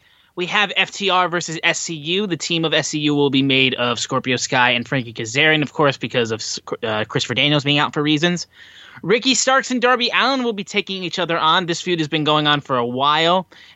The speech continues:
and I think seeing them go on it, go at it one-on-one will really showcase both of them. We have the Chris Jericho, Isaiah Cassidy match that was announced this week on Dynamite.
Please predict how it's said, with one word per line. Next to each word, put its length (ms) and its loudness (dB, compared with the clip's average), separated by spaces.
and 160 2
I 80 2
think 520 -2
seeing 340 0
them 160 2
go 160 4
on 240 2
it, 120 0
go 160 2
at 140 4
it 120 0
one-on-one 640 -2
will 240 -2
really 440 0
showcase 480 0
both 300 -2
of 60 -2
them. 220 0
We 60 2
have 100 0
the 80 2
Chris 180 0
Jericho, 320 2
Isaiah 380 2
Cassidy 480 -2
match 240 -2
that 100 0
was 140 -4
announced 360 -2
this 240 -6
week 220 -6
on 140 0
Dynamite. 400 0